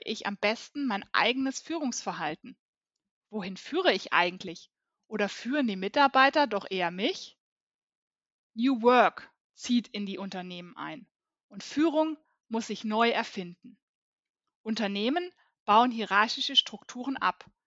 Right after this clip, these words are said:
Teams organisieren sich selbst. Das ist auch bei uns bei Comha Consulting so. Sie werden dadurch beweglicher, schneller und schlagkräftiger. Die Kompetenz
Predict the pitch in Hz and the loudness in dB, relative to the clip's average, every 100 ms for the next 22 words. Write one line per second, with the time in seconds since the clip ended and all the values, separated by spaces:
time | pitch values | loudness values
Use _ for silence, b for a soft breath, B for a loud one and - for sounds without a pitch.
0 | _ _ _ _ - 370 339 - - 233 | _ _ _ _ -10 -6 -6 -8 -2 0
1 | 220 220 208 190 214 220 269 - 247 180 | 2 0 -2 -2 -2 -2 -6 0 4 4
2 | - - _ _ _ _ 208 262 262 - | 0 -18 _ _ _ _ -6 -6 -4 -2
3 | 214 214 202 202 262 - 220 - 196 202 | 0 -2 -2 -2 -4 -2 -2 0 -2 -2
4 | - 294 - 196 185 185 175 175 175 _ | -2 -4 2 2 2 -4 -18 -18 -20 _
5 | _ _ _ _ _ _ - 226 208 226 | _ _ _ _ _ _ -6 2 6 6
6 | 254 330 254 190 180 - 180 202 294 277 | 4 -2 0 0 -2 -14 -6 -2 0 -2
7 | 277 285 277 - - - 214 202 202 214 | -2 0 -2 -4 -16 -4 0 2 2 -2
8 | - _ 269 302 220 185 - 180 - - | -8 _ -8 -4 0 0 0 -10 -10 -16
9 | 165 - _ _ _ _ _ _ _ _ | -14 -16 _ _ _ _ _ _ _ _
10 | - 196 220 190 - - 349 151 - | -20 -6 -4 -4 -4 4 4 2 -12